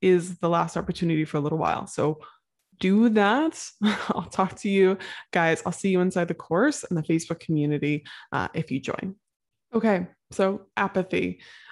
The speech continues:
Uh, I wanted to address this subject because I know I, I just made a poll on my Instagram about what's your biggest barrier to recovery.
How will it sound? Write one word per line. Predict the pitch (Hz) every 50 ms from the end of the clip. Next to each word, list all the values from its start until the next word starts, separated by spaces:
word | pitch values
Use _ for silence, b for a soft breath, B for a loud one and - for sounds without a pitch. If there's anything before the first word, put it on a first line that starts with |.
| B B
Uh, | - 196 190 180 180 - -
I | - 190
wanted | 190 202 202 220 226 220
to | 233
address | 226 220 - 190 185 185 -
this | - 180 170 -
subject | - 170 165 165 - 160 165 - - -
because | 165 - - 175 -
I | 180 170
know | 175 175 170 170 175 175 - - -
I, | - - - _ - 190 185
I | 185
just | 175 180 - 202 196 -
made | 208 202 190
a | 196
poll | 202 - - 180 165 170 175
on | 175 165
my | 160 160
Instagram | 170 - - 165 - - 170 - 175 170 170 165 156
about | 151 - 151 156
what's | 156 165 165 -
your | 170 165
biggest | 165 160 151 175 165 -
barrier | - - - 160 160 165 165
to | 165 - 170
recovery. | 160 165 - - 165 151 175 175 185 196 202 214